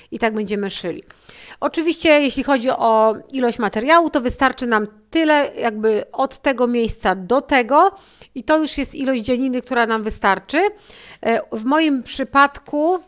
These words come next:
ja zmierzę tutaj, to jest, e, trzydzieści osiem centymetrów. To powiedzmy czterdzieści centymetrów dzianiny nam wystarczy.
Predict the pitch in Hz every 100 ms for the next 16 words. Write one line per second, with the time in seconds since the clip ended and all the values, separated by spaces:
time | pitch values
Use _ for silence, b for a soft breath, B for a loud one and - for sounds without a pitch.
0 | - _ _ 220 208 262 302 269 269 247
1 | 240 247 247 240 _ b b b b -
2 | - 269 254 254 - - 226 214 - 226
3 | 214 269 - 233 226 - - 247 233 214
4 | 214 214 247 294 294 269 247 - _ _
5 | _ _ _ _ _ _ - - 254 262
6 | 247 - 262 226 269 240 254 220 233 233
7 | 226 202 220 240 220 208 180 - 190 185
8 | - 202